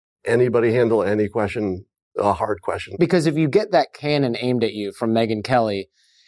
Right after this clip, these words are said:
Speaker 2: and you start going, "Well, you know, I meant it in this context and this other thing was taken out of co-," you're just digging. You're just continually digging a nice little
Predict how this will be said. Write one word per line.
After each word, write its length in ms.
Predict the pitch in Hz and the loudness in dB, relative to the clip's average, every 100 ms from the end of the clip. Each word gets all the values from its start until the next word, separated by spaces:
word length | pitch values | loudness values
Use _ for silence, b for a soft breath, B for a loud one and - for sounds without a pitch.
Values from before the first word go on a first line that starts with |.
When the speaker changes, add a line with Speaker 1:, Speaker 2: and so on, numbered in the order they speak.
| - | -2
Speaker 2:
and 140 | 143 | 2
you 80 | 135 | 2
start 360 | 135 - 147 131 | 0 0 0 2
going, 260 | 131 113 110 | -2 -2 0
"Well, 240 | 185 185 | 0 2
you 100 | 170 | 0
know, 120 | 170 165 | 2 2
I 60 | |
meant 180 | 165 175 | 2 0
it 100 | 143 | 0
in 80 | 131 | -2
this 180 | 151 151 | -2 -2
context 560 | 156 143 135 139 135 | -2 0 2 0 0
and 120 | 123 123 | -2 0
this 180 | 147 | 0
other 220 | 156 139 139 | 2 2 2
thing 160 | 143 | 0
was 100 | 127 | -2
taken 240 | - 139 135 | -2 0 2
out 100 | 131 | 0
of 60 | |
co-," 60 | 127 | 0
you're 160 | 147 160 | 0 2
just 260 | 180 139 120 | 2 0 2
digging. 440 | 170 147 131 101 | 2 4 2 0
You're 120 | 104 | -2
just 180 | 131 139 | -2 0
continually 500 | 147 139 160 160 147 | -2 0 2 2 2
digging 400 | 117 151 147 143 | 2 2 2 0
a 60 | 127 | 2
nice 320 | 139 147 143 | 2 0 0
little 300 | 143 123 | 2 2